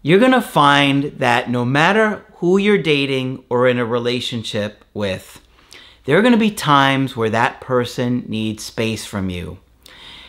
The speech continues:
And it's in these times where we're going to feel activated by our anxiety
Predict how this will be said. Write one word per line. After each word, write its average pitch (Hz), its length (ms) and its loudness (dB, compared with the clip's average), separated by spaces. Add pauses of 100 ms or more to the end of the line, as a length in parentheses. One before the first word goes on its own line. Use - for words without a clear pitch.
(100)
And 139 180 4
it's 143 200 2
in 165 140 4
these 240 320 4
times 131 840 0 (340)
where 135 580 2 (100)
we're 170 340 0
going 165 400 -2
to 151 100 -10
feel 147 420 -4
activated 120 880 -4 (260)
by 117 280 -2
our 113 200 -6
anxiety 156 920 -2